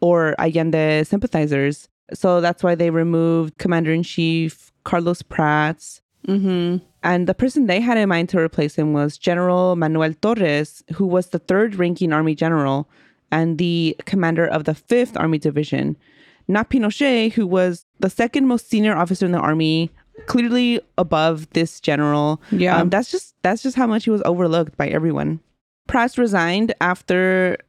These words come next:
Speaker 1: there was a smear campaign against him by El Mercurio, which Carmen also has mentioned.
Speaker 2: Mm-hmm.
Speaker 1: And he was the one who recommended Pinochet as his replacement because, uh, yeah, he was still, like, trusted. They're like, "Yeah, he's still on our side."
Speaker 2: Yeah.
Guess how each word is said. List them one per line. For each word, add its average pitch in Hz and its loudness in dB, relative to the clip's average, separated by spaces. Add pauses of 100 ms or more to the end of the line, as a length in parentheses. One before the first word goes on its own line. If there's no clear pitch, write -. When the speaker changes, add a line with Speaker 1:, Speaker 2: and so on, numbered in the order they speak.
(140)
Speaker 1:
there 185 2
was 180 0
a 180 0
smear 170 0
campaign 196 0
against 190 0
him 196 2
by 160 2
El 151 2
Mercurio, 160 0
which 196 -4
Carmen 160 -2
also 156 -2
has 156 -2
mentioned. 156 -2 (260)
Speaker 2:
Mm-hmm. 185 0 (220)
Speaker 1:
And 190 2
he 247 2
was 311 0
the 226 2
one 185 2
who 175 0
recommended 170 0
Pinochet 160 0
as 156 -4
his 156 -2
replacement 156 -2 (180)
because, 180 0
uh, 160 0 (360)
yeah, 202 0
he 190 -2
was 220 0
still, 208 0
like, 185 0
trusted. 196 -2
They're 185 2
like, 180 0
"Yeah, 190 0
he's 180 -2
still 175 -2
on 180 0
our 180 2
side." 165 0
Speaker 2:
Yeah. 165 -2